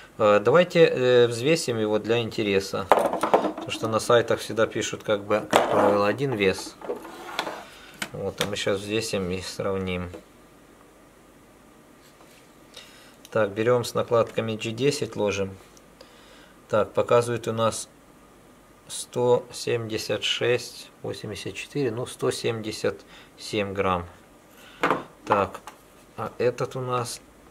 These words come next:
с деревом сто семьдесят девять и тридцать три. Ну, буквально,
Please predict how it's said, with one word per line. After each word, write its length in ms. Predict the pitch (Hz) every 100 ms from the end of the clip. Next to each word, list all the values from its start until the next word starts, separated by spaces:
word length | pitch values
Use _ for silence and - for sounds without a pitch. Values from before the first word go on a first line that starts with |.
| -
с 220 | 120 110
деревом 540 | 120 117 113 107 110 110 - - - - - - - - -
сто 260 | - -
семьдесят 680 | 110 - 113 110 104 113 104
девять 560 | 104 117 117 113 - - - - - - - - - - - - -
и 80 | 95
тридцать 560 | - 107 98 - 95
три. 380 | - 107 101 90 90 - -
Ну, 180 | 139 139
буквально, 640 | 127 104 - 110 107 101